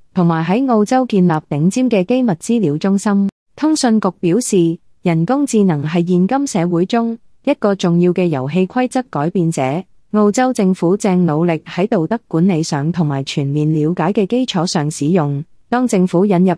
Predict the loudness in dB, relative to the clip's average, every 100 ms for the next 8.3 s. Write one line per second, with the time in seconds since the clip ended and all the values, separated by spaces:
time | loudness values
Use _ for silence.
0 | -2 -2 -2 -4 -4 -4 -2 -2 -2 -4
1 | -4 -4 -2 -2 -6 -18 _ 0 2 0
2 | 0 0 0 -2 0 0 0 0 0 -2
3 | 0 0 0 0 0 -2 0 2 2 0
4 | -4 -4 0 0 -2 -6 -12 _ _ _
5 | _ _ 0 2 2 2 0 2 0 2
6 | 0 0 -2 -2 -2 0 0 2 0 0
7 | -2 -2 -2 -2 0 0 0 -2 -2 -2
8 | -2 -2 -6